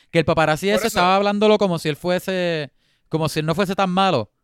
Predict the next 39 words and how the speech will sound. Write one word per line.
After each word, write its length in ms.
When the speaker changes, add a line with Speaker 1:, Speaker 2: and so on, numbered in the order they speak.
Speaker 1:
Él, 220
no, 260
él 60
fue 160
horrible. 420
Speaker 2:
Ah, 280
el 60
pa-, 160
Speaker 1:
Es 80
Speaker 2:
sí, 40
Speaker 1:
culpa 320
Speaker 2:
el 60
tipo 140
Speaker 1:
tuya 160
Speaker 2:
sí. 40
Speaker 1:
también. 300
<laughs> 540
¿Qué 120
tú 160
haces? 360
Speaker 2:
Súper 420
culpa 320
Speaker 1:
Y 40
él, 100
Speaker 2:
de 40
Speaker 1:
"No, 200
Speaker 2:
él. 60
Speaker 1:
yo 60
le 80
estaba 260
diciendo 360
a 80
ella, 160
'Mira, 260
Britney, 300
si 80
tú 100
te 140
quieres 360